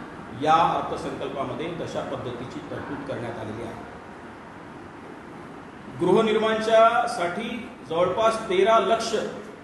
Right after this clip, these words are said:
परिवारांना आम्ही अफोर्डेबल हाऊसिंग पुरवणार आहोत. आरोग्य सेवेच्या दृष्टीने लसीकरण कार्यक्रम असेल, पोषण अभियान असेल, राष्ट्रीय आरोग्य अभियान असेल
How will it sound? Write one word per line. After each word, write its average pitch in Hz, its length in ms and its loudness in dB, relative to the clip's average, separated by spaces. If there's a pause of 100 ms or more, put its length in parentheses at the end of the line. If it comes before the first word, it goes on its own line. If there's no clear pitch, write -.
परिवारांना 175 720 4 (460)
आम्ही 180 280 -2
अफोर्डेबल 175 720 2 (380)
हाऊसिंग 156 460 0
पुरवणार 147 540 0
आहोत. 98 260 0 (1700)
आरोग्य 185 360 6
सेवेच्या 190 380 4
दृष्टीने 190 720 0 (120)
लसीकरण 190 500 0
कार्यक्रम 185 460 2
असेल, 208 380 -2 (800)
पोषण 170 320 2
अभियान 202 320 4
असेल, 208 440 0 (840)
राष्ट्रीय 170 460 2
आरोग्य 185 380 4
अभियान 190 300 4
असेल 208 600 -2